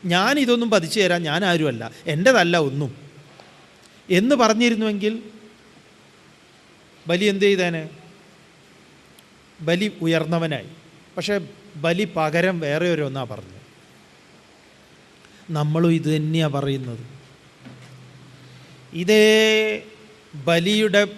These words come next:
പൊള്ള വാക്കുകളാണ് നമ്മളും പറയുന്നത്. അമ്പലത്തിൻ്റെ നടയിലൊക്കെ പോയി നിന്ന് നമ്മൾ പറയുന്നില്ലേ, "കൃഷ്ണ, എന്തൊക്കെ ഞാൻ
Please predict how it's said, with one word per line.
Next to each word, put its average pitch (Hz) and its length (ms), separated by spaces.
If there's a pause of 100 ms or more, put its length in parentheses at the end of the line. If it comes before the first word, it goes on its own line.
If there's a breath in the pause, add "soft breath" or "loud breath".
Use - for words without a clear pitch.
(340)
പൊള്ള 175 280 (160)
വാക്കുകളാണ് 180 680 (100)
നമ്മളും 160 400
പറയുന്നത്. 123 440 (680)
അമ്പലത്തിൻ്റെ 190 540
നടയിലൊക്കെ 175 540
പോയി 170 200
നിന്ന് 160 260
നമ്മൾ 156 180 (100)
പറയുന്നില്ലേ, 156 560 (1080)
"കൃഷ്ണ, 180 300 (1600)
എന്തൊക്കെ 220 480 (100)
ഞാൻ 180 120